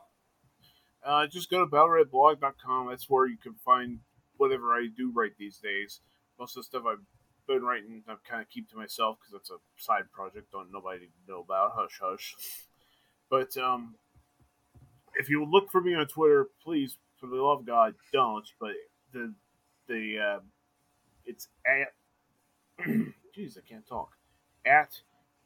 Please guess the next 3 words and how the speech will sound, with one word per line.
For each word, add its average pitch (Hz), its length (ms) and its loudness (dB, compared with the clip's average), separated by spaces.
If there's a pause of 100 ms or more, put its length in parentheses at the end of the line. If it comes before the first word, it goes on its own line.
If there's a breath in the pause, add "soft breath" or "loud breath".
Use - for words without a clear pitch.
(100)
Uprooted 151 720 0 (360)
Texan 127 640 -6 (380)
ninety-nine. 107 760 -8